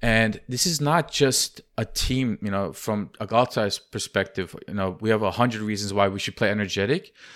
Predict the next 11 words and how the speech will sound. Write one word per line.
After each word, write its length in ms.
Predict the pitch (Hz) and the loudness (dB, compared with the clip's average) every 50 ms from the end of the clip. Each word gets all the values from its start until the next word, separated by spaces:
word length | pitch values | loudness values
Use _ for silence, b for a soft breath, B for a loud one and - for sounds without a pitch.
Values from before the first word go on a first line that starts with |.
| B B B - | B B B -2
but 120 | 131 123 | -2 0
the 100 | - 127 | 2 0
team 260 | - - - 180 196 - | 0 0 0 0 2 2
you're 100 | 202 - | 2 0
playing 340 | - - - 143 170 202 | 0 2 4 4 6 6
against 360 | 190 127 104 104 104 104 - - | 4 2 4 2 2 2 2 0
just 200 | - 131 - - | -2 -2 0 2
played 200 | - 120 - - | 2 0 0 0
three 180 | - 139 160 170 | -2 -2 0 2
days 260 | 151 147 143 123 113 | 4 2 2 2 0
ago 320 | 110 110 110 107 107 104 | 2 4 4 4 4 2